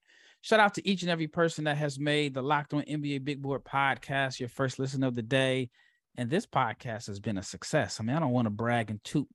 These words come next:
my own horn or our own horns, but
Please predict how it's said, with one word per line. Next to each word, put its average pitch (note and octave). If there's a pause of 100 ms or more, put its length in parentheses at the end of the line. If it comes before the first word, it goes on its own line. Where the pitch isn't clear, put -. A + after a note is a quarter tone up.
(360)
my A#2
own C#3+
horn C#3+
or A#2
our C#3
own C3+
horns, D3
but G3